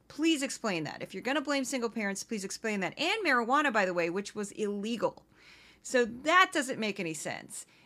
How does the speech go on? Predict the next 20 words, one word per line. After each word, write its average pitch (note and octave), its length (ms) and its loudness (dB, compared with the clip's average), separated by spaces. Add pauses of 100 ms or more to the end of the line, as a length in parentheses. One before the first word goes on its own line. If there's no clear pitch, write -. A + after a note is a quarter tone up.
And A3+ 140 0
then B3 120 4
the B3+ 120 2
old, C4 320 8
like, A3 160 2
"Let's A#3+ 180 0
go B3 140 2
back A#3 340 6
to A#3+ 120 -4
God G#3+ 480 6
and G#3 160 -2
family G3 540 -4
and F3+ 80 -2
everything F#3 340 -4
will F3+ 80 -4
be F3+ 160 -4
great." E3 360 -2
Well, C#4+ 160 -2
we, D#4+ 280 -6 (100)
we, C4 240 -8